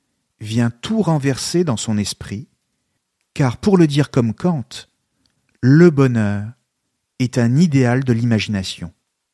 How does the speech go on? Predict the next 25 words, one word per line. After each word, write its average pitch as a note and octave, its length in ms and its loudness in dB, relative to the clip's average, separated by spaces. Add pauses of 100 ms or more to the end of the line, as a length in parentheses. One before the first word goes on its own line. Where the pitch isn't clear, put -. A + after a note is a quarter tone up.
(1000)
Il D3+ 160 2
appartient - 460 0
à G3+ 160 2
chacun F#3 500 0
de C3+ 120 2
l'inventer, A#2 640 0 (1080)
et A#2 80 -4
c'est A2+ 220 -2
précisément B2 880 -2
ce - 140 -6
qu'on B2+ 180 -4
ne B2+ 60 -2
lui A#2 120 -2
a G2+ 80 -2
pas E3+ 240 -2
appris C3 300 -8
à G2+ 60 -4
faire, F2 520 -12 (720)
ni D3+ 260 4
à C3 80 4
lui, A2 340 -4 (640)
ni D#3+ 300 4
à F3 60 2
ses C#3+ 160 -4
concitoyens. G2 680 -8